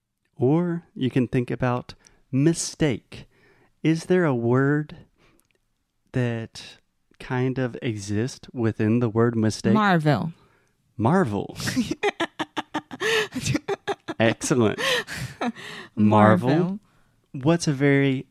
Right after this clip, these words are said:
Speaker 1: similar word? So to marvel at something is to look at how wonderful it is.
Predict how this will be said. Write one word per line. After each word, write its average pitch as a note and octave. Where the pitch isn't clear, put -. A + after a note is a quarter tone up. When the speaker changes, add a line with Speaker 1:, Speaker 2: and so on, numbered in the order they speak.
Speaker 1:
similar G#2+
word? F#2+
So G#2
to -
marvel B2
at C3
something C3+
is A#2
to B2
look B2
at -
how A#2+
wonderful A#2+
it F2+
is. -